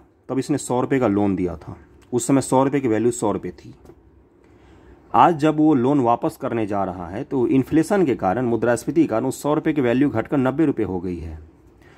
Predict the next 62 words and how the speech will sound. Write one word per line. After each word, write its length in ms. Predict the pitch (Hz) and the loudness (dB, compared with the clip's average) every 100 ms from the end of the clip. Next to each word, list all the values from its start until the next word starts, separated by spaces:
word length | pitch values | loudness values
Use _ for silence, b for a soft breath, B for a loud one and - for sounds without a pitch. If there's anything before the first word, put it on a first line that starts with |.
| b | b
अब 120 | 135 | 4
आप 100 | 147 131 | 4 4
बताओ 300 | 113 107 98 | -2 0 -2
मुझे, 400 | 87 98 151 185 b b - | -4 -6 -8 -12 b b -12
जिसने 280 | 127 160 156 | 0 2 4
लोन 360 | 113 123 139 98 | 4 4 2 0
दिया 280 | 107 131 143 | 2 2 2
था 180 | - 107 | -4 -6
क्या 140 | 120 | -4
उसको 260 | 123 - 147 - | -4 -4 -8 -4
फ़ायदा 260 | 117 123 | -2 0
होगा? 320 | 123 123 139 - - | 0 -2 -4 -8 -8
नहीं, 180 | 117 135 | 0 2
उसको 220 | 123 - | 2 -2
सौ 180 | 135 156 | -2 0
के 80 | 156 | 0
बदले 220 | 147 143 127 | 0 2 2
नब्बे 220 | 120 135 | 2 0
ही 120 | 127 | 0
मिल 180 | 110 92 | 0 -2
रहे 120 | 90 | -4
हैं। 120 | 90 - B B | -10 -16 B B
लेकिन 180 | 135 160 | 2 4
जिसने 240 | 151 160 131 | 4 4 4
लोन 260 | 110 135 | 4 4
लिया 220 | 131 143 | 4 2
था 80 | 139 | 2
क्या 160 | 123 131 | 0 -2
उसको 220 | 131 147 | -2 -6
फ़ायदा 280 | - 127 139 | -4 -2 -2
होगा? 220 | 123 156 135 - - | -4 -6 -8 -10 -20
हाँ, 140 | - | -10
उसको 240 | - - 165 | -8 -2 0
तो 60 | 120 | 4
बड़ा 160 | 120 | 2
फ़ायदा 280 | 127 101 92 | 2 -2 -2
होगा। 120 | 90 | -2
उसने 160 | 98 139 | -2 0
लिया 260 | 107 120 139 | 2 2 2
सौ 200 | - 156 | 0 -2
रुपये 200 | 156 131 | 0 -4
था, 200 | - - b b - | -6 -16 b b 0
लेकिन 140 | 160 | 2
वापस 320 | 120 120 170 160 | 4 2 0 -2
वो 100 | 147 | -2
एक्चुअली 280 | 135 160 156 | -2 0 0
में 80 | |
नब्बे 240 | 113 110 147 | 0 0 -2
रुपये 180 | 151 131 | -2 -4
ही 80 | |
कर 160 | 123 101 | -4 -4
रहा 100 | 90 | -4
है। 60 | 90 | 2
भले 180 | 127 | 4
ही 80 | 190 | 6
आज 220 | 170 160 | 4 4
ये 80 | 165 | 2
सौ 200 | 156 151 | 2 -2
रुपया 160 | 151 139 | -2 -2
दिख 220 | 131 139 | -4 -6
रहा 120 | 104 | -6
हो, 100 | 90 | -8